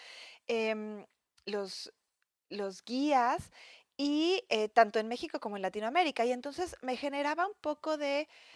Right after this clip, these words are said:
hasta miedo que estuvieran mandando estos mensajes, porque ¿a qué se refieren cuando yo voy a seguir educando si lo que hemos venido educando no ha sido equitativo?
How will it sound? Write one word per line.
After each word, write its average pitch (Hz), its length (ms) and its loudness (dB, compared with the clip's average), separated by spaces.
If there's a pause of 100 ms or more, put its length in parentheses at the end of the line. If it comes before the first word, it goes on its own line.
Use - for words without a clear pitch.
(120)
hasta 185 400 -4
miedo 240 720 0
que 247 80 -4
estuvieran 269 460 -4
mandando 240 420 -6
estos 240 280 -10
mensajes, 202 720 -6
porque 277 580 -2 (340)
¿a 226 100 -10
qué 330 200 -4 (120)
se 427 160 0
refieren 254 760 0
cuando 196 380 -6 (260)
yo 226 120 -2
voy 233 120 0
a 214 80 0
seguir 190 340 -10
educando 175 720 -6 (280)
si 220 160 -6
lo 208 160 -2
que 240 120 -2
hemos 262 200 -2
venido 208 240 -6
educando 185 800 -2
no 196 120 -8
ha 180 100 -4
sido 175 320 -6
equitativo? 165 760 -10